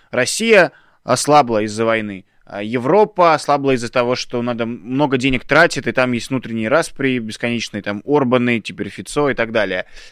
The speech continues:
Америка, а, слаб-, слабеет, как говорят, потому что скоро выборы, Трамп набирает, поднимает голову, и вообще все может повернуться непредсказуемым образом.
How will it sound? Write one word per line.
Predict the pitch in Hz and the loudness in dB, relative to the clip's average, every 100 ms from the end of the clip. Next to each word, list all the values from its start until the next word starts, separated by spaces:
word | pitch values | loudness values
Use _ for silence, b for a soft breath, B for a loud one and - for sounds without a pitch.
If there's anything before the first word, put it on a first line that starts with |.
| B | B
Америка, | - 110 131 180 190 - 160 156 151 - _ _ | -4 -2 2 4 2 2 4 4 4 0 _ _
а, | - 120 123 | -12 -4 -4
слаб-, | 117 139 131 123 - | -2 2 2 0 -8
слабеет, | 143 135 143 175 151 | 0 0 2 2 0
как | 131 | -4
говорят, | 123 131 131 | 0 0 0
потому | - 117 120 | -4 -6 -6
что | - 117 110 107 | -6 -4 -4 -4
скоро | - 117 104 | -6 -4 -2
выборы, | 123 170 143 139 139 127 | 0 0 2 2 2 0
Трамп | 123 120 104 | -2 -2 -4
набирает, | 113 104 104 101 98 92 | -8 -4 0 0 -2 -6
поднимает | - 117 120 110 104 | -10 -6 -4 -4 -4
голову, | 127 165 156 139 131 131 - b b | 2 2 4 2 0 -2 -6 b b
и | 107 | -4
вообще | 104 - 143 135 - - | -4 0 0 0 -2 -16
все | - 127 | -8 -6
может | 113 113 - | -4 -6 -8
повернуться | 104 107 113 - 107 101 | -8 -8 -10 -8 -6 -6
непредсказуемым | 101 95 - - 101 113 104 - | -6 -12 -14 -8 -6 -4 -6 -8
образом. | 90 78 80 82 | -12 -12 -16 -18